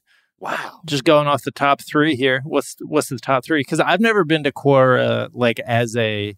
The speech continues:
Speaker 2: destination site. It's always been accidental, search engine optimized. Like, what if I have a question, then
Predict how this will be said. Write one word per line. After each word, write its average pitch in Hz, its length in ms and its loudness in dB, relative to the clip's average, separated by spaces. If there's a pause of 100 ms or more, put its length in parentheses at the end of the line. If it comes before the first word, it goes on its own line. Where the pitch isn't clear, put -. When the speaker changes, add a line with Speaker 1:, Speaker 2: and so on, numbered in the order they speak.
Speaker 2:
destination 110 720 -2
site. 117 320 -4
It's - 180 -8
always 117 260 -2
been 104 360 -4 (440)
accidental, 117 1000 0
search 127 420 0
engine 107 680 -4
optimized. 104 1040 -6 (180)
Like, 117 240 -8
what 113 140 0 (180)
if 120 380 -6
I 113 100 -4
have 101 80 -12
a 101 60 -14
question, 117 480 -10
then 117 180 -10